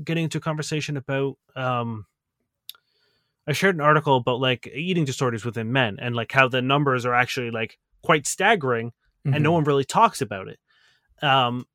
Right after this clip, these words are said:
Speaker 1: and someone was just like, s-, they said something crazy, like, "Not enough men have died because of this for me to care."
Speaker 2: Yeah.
Speaker 1: And I was like, "How can you, as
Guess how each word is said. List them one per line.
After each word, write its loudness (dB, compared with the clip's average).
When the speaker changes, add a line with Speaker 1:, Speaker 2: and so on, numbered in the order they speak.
Speaker 1:
and 0
someone -2
was -4
just -4
like, 2
s-, -12
they -2
said -4
something -6
crazy, -2
like, -2
"Not 4
enough 0
men 4
have -2
died 4
because -2
of -6
this -4
for -6
me -4
to -12
care." -6
Speaker 2:
Yeah. 0
Speaker 1:
And 6
I 10
was 6
like, 2
"How 6
can 4
you, 4
as 4